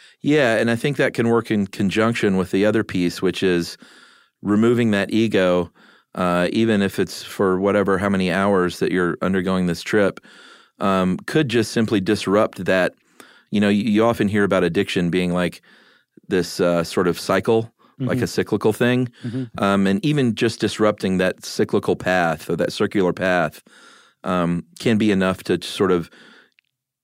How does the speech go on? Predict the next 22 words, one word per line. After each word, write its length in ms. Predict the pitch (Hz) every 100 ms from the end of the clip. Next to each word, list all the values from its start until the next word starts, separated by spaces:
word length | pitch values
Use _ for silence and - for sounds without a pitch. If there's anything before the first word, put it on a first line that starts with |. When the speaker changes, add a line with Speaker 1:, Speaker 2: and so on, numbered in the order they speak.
| -
Speaker 1:
get 220 | 113 -
you 100 | 113
on 140 | 101 90
the 100 | 87
off-ramp, 640 | 98 98 98 82 78 - - _ _ _ _
uh, 460 | - 107 85 85 85 -
from 380 | - - 87 87
using. 480 | 90 85 - - - - _ _ - _ _ _ _ -
Speaker 2:
Yeah. 240 | 151 101 - _ _ _ _ _ _
Speaker 1:
Get 160 | - -
you 80 | 87
on 160 | 92
the 80 | 113
off-ramp? 480 | 131 - 151 170 - _ _ _ -
Speaker 2:
Get 280 | 147 - -
you, 580 | 147 147 147 143 143
Speaker 1:
<laughs> 40 | 143
Speaker 2:
yeah, 220 | 175 247
on 180 | 151 175
the 140 | 175
off-ramp. 480 | 170 185 - 113 - _ _ _ _ -
Speaker 1:
Yes. 360 | 123 - -